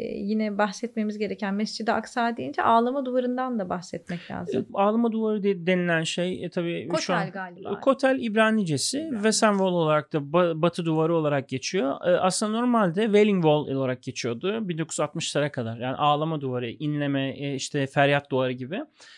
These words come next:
Speaker 2: E, Ara-, Arapçası yani yakın zamana kadar Haytül Mebka'ydı yani ağlanan yer anlamında. Ama, e, özellikle son yirmi otuz yıldır biraz da böyle tabii, e, Filistin meselesi daha böyle giriftleşince, e, biraz şey oldu. E, Filistinler bir atak,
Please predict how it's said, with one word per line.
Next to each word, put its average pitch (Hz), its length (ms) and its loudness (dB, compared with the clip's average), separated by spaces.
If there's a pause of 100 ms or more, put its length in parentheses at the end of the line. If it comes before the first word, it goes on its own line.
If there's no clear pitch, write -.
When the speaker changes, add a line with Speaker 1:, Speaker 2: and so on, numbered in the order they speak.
(140)
Speaker 2:
E, 175 220 4
Ara-, 202 440 6
Arapçası 226 840 0
yani 175 240 4
yakın 165 220 2
zamana 175 360 2
kadar 180 240 0
Haytül 202 340 2
Mebka'ydı 143 640 0
yani 123 200 0
ağlanan 151 600 4
yer 135 220 2
anlamında. 131 720 -2 (320)
Ama, 254 340 2
e, - 140 -2
özellikle 254 380 0
son 233 240 -2
yirmi 226 260 0
otuz 214 340 -2
yıldır 131 300 -2
biraz 160 260 2
da 156 100 -2
böyle 156 240 -2
tabii, 160 300 -4
e, 151 360 -4
Filistin 160 340 -4
meselesi 147 420 -4
daha 156 200 0
böyle 151 140 0
giriftleşince, 151 1000 -2 (360)
e, 202 220 4
biraz 247 240 2
şey 214 180 2
oldu. 127 540 0
E, 160 80 0
Filistinler 202 560 -2
bir 196 120 4
atak, 185 400 -2